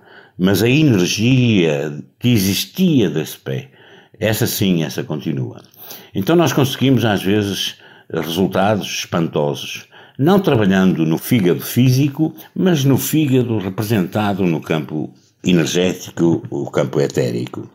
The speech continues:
Isto parece muito confuso e é um pouco, não é, para, para quem não está à parte do assunto, mas garanto-vos que é muito simples.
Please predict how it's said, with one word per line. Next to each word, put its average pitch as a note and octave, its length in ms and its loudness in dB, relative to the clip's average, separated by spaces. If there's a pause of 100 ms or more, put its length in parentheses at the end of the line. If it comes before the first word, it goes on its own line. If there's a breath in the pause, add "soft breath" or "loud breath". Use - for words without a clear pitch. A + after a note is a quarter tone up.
(160)
Isto C#3 200 0
parece C#3+ 280 2
muito A2+ 180 0
confuso A2+ 540 0
e F2 200 4
é A2 120 4
um G2+ 100 4
pouco, G#2 480 0
não D2 100 0
é, E2 60 2
para, D2+ 180 -2
para C#2 240 -2
quem D#2 260 0
não D2 140 0
está C2+ 540 -2
à C3 160 -6
parte D#2 440 -2
do C2 320 -4
assunto, C3 440 -2 (280 loud breath)
mas G#2+ 600 0 (320)
garanto-vos F#2+ 800 -2 (180)
que G2+ 120 -2
é F#2 60 0
muito B2+ 280 2
simples. - 500 -2